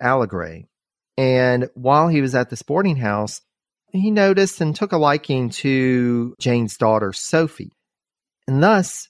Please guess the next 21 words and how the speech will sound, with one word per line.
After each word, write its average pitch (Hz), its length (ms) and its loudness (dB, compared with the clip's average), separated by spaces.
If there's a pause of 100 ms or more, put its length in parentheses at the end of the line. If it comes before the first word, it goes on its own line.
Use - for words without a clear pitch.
(160)
Gallatin 156 500 0
set 156 240 0
out 135 220 2
on 110 160 -2
March 127 300 0
twelfth, 107 300 -2
seventeen 156 380 -2
eighty-nine, 120 440 0
for 104 140 -10
Richmond, 101 500 -2 (340)
where 117 140 2
he 117 120 0
wooed 120 340 0
Sophie 110 540 -2 (260)
and 139 160 -2
asked 123 320 0
for 131 120 -4
her 117 200 -2
hand 98 260 -4
in 98 100 -6
marriage. 123 540 -4